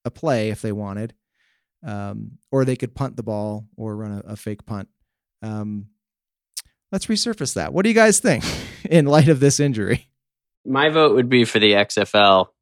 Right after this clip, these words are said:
Speaker 2: kickoff scheme, which I had ever, had never actually seen before until people started tweeting it after Thursday night. And I was like, "Wow,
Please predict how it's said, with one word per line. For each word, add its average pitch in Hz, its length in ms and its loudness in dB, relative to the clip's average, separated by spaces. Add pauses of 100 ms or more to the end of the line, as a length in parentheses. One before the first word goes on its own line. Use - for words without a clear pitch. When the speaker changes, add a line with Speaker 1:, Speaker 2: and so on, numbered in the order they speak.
(140)
Speaker 2:
kickoff 92 560 -2 (140)
scheme, 90 440 -4 (640)
which 107 180 0
I 107 300 4
had 110 180 0
ever, 107 400 2
had 107 220 -2
never 117 240 4
actually 104 300 2
seen 101 240 -2
before 90 420 -4 (160)
until 92 240 -8
people 98 240 -8
started 87 320 -6
tweeting 90 300 -8
it 85 100 -10
after 80 300 -8
Thursday 82 320 -12
night. 85 240 -10
And - 60 -20
I - 20 -16
was - 120 -20
like, 78 220 -18
"Wow, - 300 -4